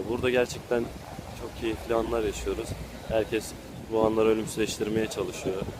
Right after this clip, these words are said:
Mesela örnek olarak Rıdvan Derifli'leri göstereyim. Bu hepimizin çok beğendiği havada zıplamalı pozlar böyle çekiyor.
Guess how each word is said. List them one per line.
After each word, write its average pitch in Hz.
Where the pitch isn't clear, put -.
Mesela 107
örnek 107
olarak 101
Rıdvan 101
Derifli'leri 98
göstereyim. 92
Bu 131
hepimizin 151
çok 147
beğendiği 143
havada 120
zıplamalı 123
pozlar -
böyle 127
çekiyor. -